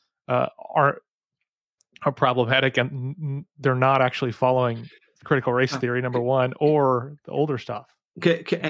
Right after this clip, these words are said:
Speaker 2: yeah, and I just wanna nuance that a little bit, uh, 'cause I, I do hear this often. "Well,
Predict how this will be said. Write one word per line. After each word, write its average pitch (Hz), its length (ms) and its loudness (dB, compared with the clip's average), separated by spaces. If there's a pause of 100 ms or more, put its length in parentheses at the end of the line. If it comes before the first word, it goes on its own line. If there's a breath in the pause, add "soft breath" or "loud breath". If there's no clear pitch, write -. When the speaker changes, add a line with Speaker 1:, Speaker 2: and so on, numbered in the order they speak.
(120)
Speaker 2:
yeah, 123 220 2
and 131 80 2
I 165 80 2
just 190 180 -6
wanna 156 160 0
nuance 131 460 2
that 98 160 0
a 101 40 -4
little 110 260 0
bit, 90 360 -2 (380)
uh, 107 60 -6 (120)
'cause 117 160 0
I, 123 180 0
I 117 120 0
do 143 160 2
hear 135 180 2
this 101 300 -2
often. 110 460 0
"Well, 110 360 2